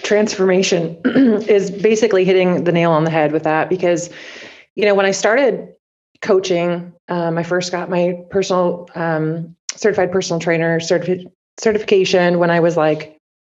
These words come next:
eighteen. <clears throat> And for me at the time, it was really just about, I, I came in and I was watching these ladies just, like,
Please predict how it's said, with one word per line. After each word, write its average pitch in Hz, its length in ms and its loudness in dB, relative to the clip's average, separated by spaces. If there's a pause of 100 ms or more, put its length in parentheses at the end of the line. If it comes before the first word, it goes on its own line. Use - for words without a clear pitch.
(320)
eighteen. 165 580 -2 (180)
<clears throat> 208 300 -4 (920)
And 233 100 2
for 254 100 2
me 370 120 4
at 415 80 2
the - 60 2
time, 185 320 2
it 175 40 2
was 175 160 2
really 180 240 2
just 196 160 0
about, 160 380 2
I, 175 140 0
I 175 300 -6 (120)
came 190 220 -2
in 233 80 2
and 226 160 2
I - 20 2
was 170 140 -2
watching 180 260 0
these 160 180 -4
ladies 208 540 0
just, 180 320 -4
like, 175 340 -4